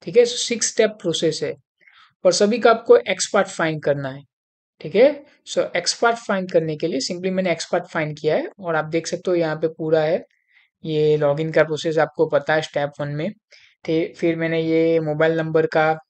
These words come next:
एक्सपर्ट फाइंड किया, ठीक है, उसको सेट किया मोबाइल नंबर, फिर मैंने यहाँ पे मेरा बटन पे क्लिक किया, थी-, फिर टीओटीपी जनरेट किया यहाँ पे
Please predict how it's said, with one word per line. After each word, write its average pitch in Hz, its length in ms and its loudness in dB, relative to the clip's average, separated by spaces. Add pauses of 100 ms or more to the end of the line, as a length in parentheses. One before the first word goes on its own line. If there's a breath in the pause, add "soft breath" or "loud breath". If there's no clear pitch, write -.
(420)
एक्सपर्ट 165 360 -2
फाइंड 156 340 -6
किया, 170 160 2 (1500 soft breath)
ठीक 160 140 -8
है, 233 160 2 (120)
उसको 156 220 -2
सेट 165 340 2
किया 180 140 2
मोबाइल 160 340 2
नंबर, 160 360 2 (420 soft breath)
फिर 165 140 -2
मैंने 160 260 -2
यहाँ 156 240 -2
पे 165 100 0
मेरा 151 400 2 (420)
बटन 165 340 0
पे 165 100 0
क्लिक 160 320 -8 (120)
किया, 175 200 4 (380)
थी-, 160 220 -6 (120)
फिर 160 260 -4
टीओटीपी 170 520 -2
जनरेट 165 420 -2
किया 180 120 4
यहाँ 165 300 0
पे 214 120 0